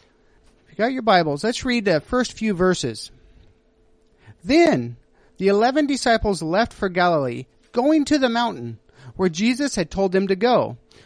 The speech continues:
When they saw him, they worshiped him, but some of them doubted." So this kinda goes back to last week. We remember the disciples, they had gone fishing, remember? And then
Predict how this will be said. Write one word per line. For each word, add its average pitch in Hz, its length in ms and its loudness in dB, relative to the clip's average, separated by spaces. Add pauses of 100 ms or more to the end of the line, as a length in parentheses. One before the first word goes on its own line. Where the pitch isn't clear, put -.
(140)
When 254 200 2
they 311 160 2
saw 294 340 0
him, 190 380 -2 (160)
they 185 140 0
worshiped 214 440 -2
him, 127 260 -8 (320)
but 180 220 -6
some 269 380 0
of 208 60 0
them 180 200 0
doubted." 170 580 0 (460)
So 262 140 -4
this 320 160 2
kinda 370 240 -2
goes 311 180 2
back 285 220 -2
to 277 100 0
last 254 380 -2
week. 294 260 -2
We 208 80 -4
remember 214 540 0 (380)
the 185 120 -4
disciples, 220 480 0
they 226 100 0
had 202 140 -4
gone 226 240 0
fishing, 277 640 -2
remember? 220 560 -2 (500)
And 196 120 -8
then 214 300 -6